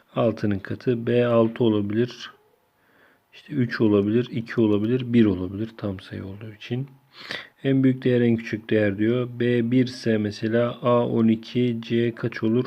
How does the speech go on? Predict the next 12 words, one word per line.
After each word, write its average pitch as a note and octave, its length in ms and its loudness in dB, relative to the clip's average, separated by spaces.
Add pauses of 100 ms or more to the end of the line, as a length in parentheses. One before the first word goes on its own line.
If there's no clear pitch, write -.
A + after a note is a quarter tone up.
On A#2 200 2
sekiz G#2 380 -10
olur. G#2+ 240 -2 (920)
Ve A#2 40 -2
toplamları C3 800 4
otuz C3+ 720 0
bir B2+ 160 2
olur. A#2+ 500 2
En A#2 260 4
büyük G#2+ 240 0
değere A2 320 2
kavuşur. - 560 -4